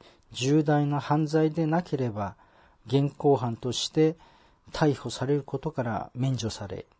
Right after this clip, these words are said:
ローマ皇帝に直接上訴できる権利を持ちました。また、土地や家を売り買いして財産を所有する権利が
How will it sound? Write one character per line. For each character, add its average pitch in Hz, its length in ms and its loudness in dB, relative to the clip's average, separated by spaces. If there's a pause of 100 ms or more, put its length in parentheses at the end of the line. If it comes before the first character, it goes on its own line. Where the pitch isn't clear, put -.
(720)
ロ 143 140 8
ー - 20 6
マ 143 140 2
皇 151 220 6
帝 135 200 0
に 123 100 -2
直 127 220 -4
接 - 360 0
上 147 200 2
訴 143 180 0
で 120 140 0
き 160 160 2
る 131 240 0 (200)
権 127 300 -2
利 123 140 2
を 147 80 4
持 113 140 -6
ち - 160 -10
ま 92 80 -8
し - 140 -6
た。 - 180 -16 (2000)
ま 139 140 2
た、 127 280 2 (600)
土 143 160 6
地 - 240 2
や 160 180 6
家 156 280 6
を 147 300 6 (460)
売 135 120 0
り 151 100 2
買 131 220 2
い 113 40 -2
し - 180 -2
て 131 280 0 (160)
財 151 320 4
産 127 320 -2
を 143 80 0
所 151 240 4
有 170 180 4
す - 180 -2
る 160 100 -2
権 160 300 0
利 143 120 -4
が 160 200 0